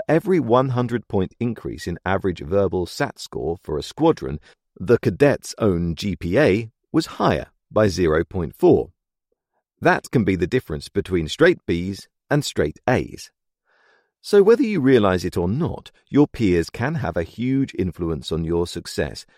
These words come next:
which is why you should make sure you surround yourself with good influences. If you find someone you would like to emulate, ask them how they got to where they are and try their techniques. Soon enough,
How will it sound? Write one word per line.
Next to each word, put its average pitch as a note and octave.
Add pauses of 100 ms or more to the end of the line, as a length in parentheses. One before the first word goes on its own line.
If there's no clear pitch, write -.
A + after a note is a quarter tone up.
which F#2+
is F2+
why G2+ (120)
you G2
should A2
make F2+
sure G#2
you E2
surround A2
yourself C#2+ (140)
with G#2+
good A2 (160)
influences. D#2+ (760)
If -
you B3
find A2+
someone F#2
you F2+
would F2+
like D#2+
to -
emulate, D2+ (280)
ask E3
them E2 (160)
how G#2+
they C3
got E2
to F2
where D2
they -
are C2+ (300)
and C3
try D2
their C#2
techniques. - (440)
Soon D3
enough, F#2+